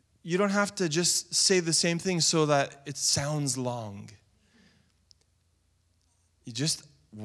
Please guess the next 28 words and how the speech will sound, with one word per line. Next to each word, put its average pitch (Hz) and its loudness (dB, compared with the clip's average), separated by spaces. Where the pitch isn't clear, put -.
what 131 -2
is 160 -4
the 151 0
ask? - -4
What 147 -2
are 165 0
you 160 0
praying 175 -4
about? 120 -6
And 120 -6
let 135 -2
your 143 -4
Father 143 -2
know. 117 -4
I 143 -2
have 165 0
one 165 0
child, 160 -2
y-, 170 -20
you 160 -4
know, 135 0
we 151 -4
could 165 -2
talk 175 2
about 151 -2
persistence 147 0
in 123 -6
prayer. 139 -2